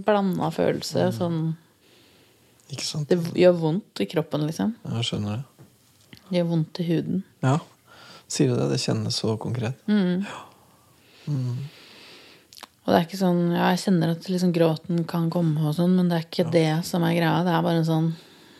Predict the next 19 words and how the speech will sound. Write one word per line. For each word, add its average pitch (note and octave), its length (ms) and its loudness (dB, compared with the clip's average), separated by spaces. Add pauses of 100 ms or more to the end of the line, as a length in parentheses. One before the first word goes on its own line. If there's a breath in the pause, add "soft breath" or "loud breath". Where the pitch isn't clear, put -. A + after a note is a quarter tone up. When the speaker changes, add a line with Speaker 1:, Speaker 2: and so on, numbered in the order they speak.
(180 loud breath)
Speaker 2:
Det C3+ 140 -6
er - 80 -2
Speaker 1:
ja, F#3 140 2 (420 loud breath)
Speaker 2:
vondt. C3 220 -2
Speaker 1:
en F3+ 60 0
sånn C3+ 200 -6
uro, D#3+ 480 2
sånn E3+ 180 0
kribling, D#3+ 640 -2
sånn, D3+ 340 -2 (120)
"Åh, D#3+ 100 -4 (240)
her D3+ 140 -4
er D3+ 100 -2
det D#3+ 80 -6
farlig D#3+ 300 0
å - 20 0
være." D#3+ 320 -2 (140)
Speaker 2:
Jeg A#2+ 100 -4
skjønner. A2+ 340 -6